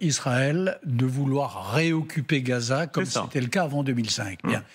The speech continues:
Speaker 1: Bien, moi je prends le pari inverse. Israël n'occupera pas Gaza.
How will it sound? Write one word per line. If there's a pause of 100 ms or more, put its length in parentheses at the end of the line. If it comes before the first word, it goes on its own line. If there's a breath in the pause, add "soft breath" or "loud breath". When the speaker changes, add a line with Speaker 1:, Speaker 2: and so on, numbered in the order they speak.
(220 loud breath)
Speaker 1:
Bien,
moi
je
prends
le
pari
inverse. (400 soft breath)
Israël (220)
n'occupera
pas
Gaza.